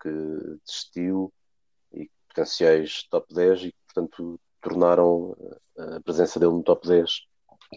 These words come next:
mais, eh, visível, por assim dizer. Ele, ele conseguiu ser consistente e regular,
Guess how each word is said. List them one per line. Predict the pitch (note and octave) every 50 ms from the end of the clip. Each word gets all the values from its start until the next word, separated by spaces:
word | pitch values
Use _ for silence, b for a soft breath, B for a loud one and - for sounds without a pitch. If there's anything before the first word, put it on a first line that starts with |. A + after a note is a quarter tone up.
| - _ -
mais, | F2+ F2 E2+ E2+ E2 D#2+ D#2+ D#2+ D#2+ D#2+ D#2+ E2 D#2+ - - - - -
eh, | E2 D#2 D2 D2 D2+ D2 D2 D2+ D#2 D#2 - _ E2
visível, | E2 F2 E2+ D#2 E2+ E2+ D#2+ D#2+ D#2 -
por | - E2
assim | D2+ D#2+ D#2+ D#2
dizer. | D2+ D2 D2 C#2+ - _ _ b b b b b b _ _
Ele, | - F#2 F#2 - - - -
ele | G#2+ F#2+ F2+ -
conseguiu | G#2 G2 - - - A2+ G#2+
ser | - - G#2+ -
consistente | - G#2 F#2+ - - - G#2 G2+ - -
e | G2+
regular, | G2 F#2+ - G#2 G#2+ A2 A#2 A#2+